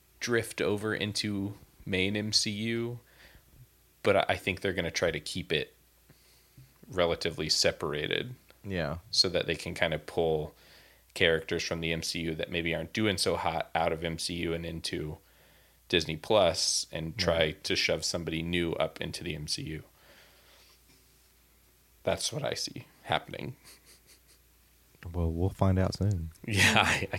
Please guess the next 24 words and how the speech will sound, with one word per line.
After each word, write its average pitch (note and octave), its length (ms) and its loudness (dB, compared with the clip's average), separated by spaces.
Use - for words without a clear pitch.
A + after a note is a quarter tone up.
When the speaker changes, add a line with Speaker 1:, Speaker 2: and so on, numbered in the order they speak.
Speaker 1:
can't - 240 0
wait. E2+ 340 -4
Uh, F2+ 400 4
the A2+ 180 4
one A#2+ 240 6
thing C3+ 440 2
that G#2 120 4
I G2 100 6
did, F#2 360 2
another, G2 460 2
well, E2+ 120 0
I F2 40 -4
guess E2 300 -6
the G2 220 -4
other F2+ 240 2
thing E2 400 0
that F#2 140 0
I F2+ 40 4
wanted F2+ 240 4
to F2 120 -4
mention E2+ 400 -4
was E2 340 -6
the G2+ 140 6
amount F#2+ 420 4